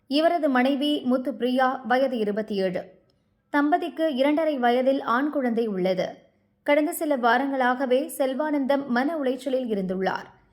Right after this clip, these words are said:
ஜூலை இரண்டாம் தேதி காலை வீட்டிலிருந்து வெளியே கிளம்பி சென்றுள்ளார். காலை பதினோரு மணி அளவில் செல்வானந்தம் மனைவிக்கு அழைப்பு வந்தது.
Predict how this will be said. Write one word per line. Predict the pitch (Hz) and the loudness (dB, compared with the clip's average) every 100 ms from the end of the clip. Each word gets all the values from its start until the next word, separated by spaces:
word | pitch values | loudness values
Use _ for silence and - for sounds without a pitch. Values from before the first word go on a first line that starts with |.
| _ _ | _ _
ஜூலை | - 277 294 285 | -2 2 2 2
இரண்டாம் | 247 262 277 269 | 2 2 0 0
தேதி | 277 269 | -2 -2
காலை | 254 226 240 277 | 0 2 2 2
வீட்டிலிருந்து | 247 269 302 294 294 277 | 0 -4 -2 -2 0 0
வெளியே | 220 233 269 294 | 0 0 0 -2
கிளம்பி | 262 254 214 202 | -2 0 0 -2
சென்றுள்ளார். | 190 220 220 220 233 - - _ _ | -4 -4 0 0 -2 -10 -20 _ _
காலை | - 302 320 | 2 4 4
பதினோரு | 320 285 311 359 359 | 2 -2 0 -2 0
மணி | 302 285 | 2 4
அளவில் | 277 269 285 311 302 | 4 2 0 -2 -2
செல்வானந்தம் | 262 277 302 277 277 269 | 0 0 0 2 0 0
மனைவிக்கு | 233 277 302 285 | 0 0 -4 -2
அழைப்பு | 220 247 247 185 | -2 -2 -4 -4
வந்தது. | 185 190 185 - - | -2 -2 -2 -8 -18